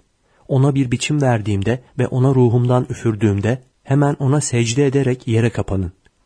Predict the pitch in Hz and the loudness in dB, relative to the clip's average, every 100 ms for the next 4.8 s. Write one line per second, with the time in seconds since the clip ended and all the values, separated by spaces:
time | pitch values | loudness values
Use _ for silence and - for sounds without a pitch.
0 | 139 127 135 - 117 107 - 123 143 - | -2 2 0 0 -2 -2 -2 -4 -4 -2
1 | 120 107 - 110 135 - - 120 110 104 | 0 0 -2 -4 -4 -6 -4 -2 -2 -2
2 | 92 90 - - _ _ _ _ - 139 | -4 -6 -8 -12 _ _ _ _ -2 0
3 | 151 147 151 160 123 131 123 151 - 143 | 0 0 -2 -2 0 0 0 -2 -4 -4
4 | 135 120 - 104 - 98 - 95 | -2 -4 -2 -2 -2 -6 -6 -8